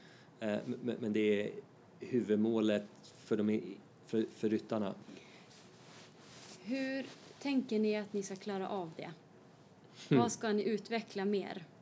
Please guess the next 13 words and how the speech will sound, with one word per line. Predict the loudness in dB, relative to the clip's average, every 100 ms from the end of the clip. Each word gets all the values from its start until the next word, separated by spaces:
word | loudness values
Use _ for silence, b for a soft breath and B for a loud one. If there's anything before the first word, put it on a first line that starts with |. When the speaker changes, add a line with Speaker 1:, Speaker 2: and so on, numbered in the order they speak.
| -14 2
Speaker 1:
Det, | 6 6 8
och | 8
det | 8
här, | 6 6 6 10
det | 10
är | 10 6
olika | 4 6 6 4
hos | 2 2
olika | 2 2 4 4
ryttare. | 2 2 0 0 -2 -12 -20 B B B B B -10
Eh, | -2 -2 -4 -20 -20 -20 -20 -18 -18 -20 -20 -20 -8 2
generellt | 4 6 6 6 6 4 2
så, | 2 4